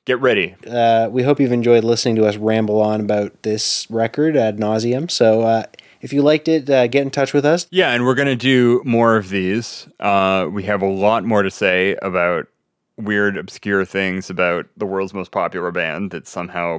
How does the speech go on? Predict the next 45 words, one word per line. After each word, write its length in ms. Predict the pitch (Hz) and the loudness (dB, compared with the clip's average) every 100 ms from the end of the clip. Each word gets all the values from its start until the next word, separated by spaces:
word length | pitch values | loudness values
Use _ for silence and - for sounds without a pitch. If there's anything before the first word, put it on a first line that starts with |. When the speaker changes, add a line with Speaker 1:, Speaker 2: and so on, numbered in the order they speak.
| - | -10
Speaker 1:
people 220 | 90 87 | -12 -10
don't 180 | 87 78 | -10 -10
know 120 | 76 | -12
about. 340 | 73 76 107 110 - | -8 -4 -4 -6 -8
Speaker 2:
And, 380 | 131 139 135 139 | -4 0 0 2
you 80 | 143 | 2
know, 240 | 127 123 - | 2 2 0
if 200 | 135 139 | -4 -2
you, 240 | 135 135 | -2 2
uh, 320 | 131 127 123 120 | 4 4 2 0
enjoy 760 | 131 123 139 143 143 135 120 - | -4 0 2 4 4 2 -2 -8
th-, 220 | 110 107 - | -12 -12 -6
what 200 | 120 127 | 0 2
the 60 | 123 | 2
kids 260 | 143 135 | 0 0
are 40 | 131 | 4
doing 220 | 117 107 | 4 4
these 160 | 107 98 | 0 2
days, 300 | 104 107 107 | 2 2 2
why 160 | 120 | 0
not 120 | 139 131 | 0 2
look 160 | 131 | 2
up, 240 | 127 123 - | 2 2 2
uh, 160 | 117 113 | 2 4
Rolling 260 | 117 123 120 | 4 2 0
Stone's 280 | 127 120 | 0 2
shit 80 | - - - | 2 0 2
posting 440 | 110 - 107 101 | 0 2 0 0
on 120 | 101 | -2
Facebook 500 | 101 123 120 98 95 101 | 2 0 0 -6 -6 -6
and, 200 | 98 101 | -4 -6
uh, 300 | 101 107 104 | -6 -6 -8
join 320 | 123 135 139 | -2 0 2
the 120 | 127 120 | 0 0
lively 420 | 123 127 123 123 | 4 2 2 -2
discussion 460 | 107 - 107 110 | -2 0 0 0
there. 300 | 107 98 92 - _ - | 0 -2 -6 -16 _ -4
Speaker 1:
Definitely 440 | 107 113 120 117 | -2 0 -2 0
look 140 | 113 107 | 0 0
up 160 | 123 107 | -2 0
<laughs> 0 | |
Rolling 240 | 107 113 | 0 0
Stone's 300 | - 104 95 | -2 -2 -2
shit 80 | - - | -2 0
posting 480 | 85 78 - 78 - | -2 -4 -8 -12 -12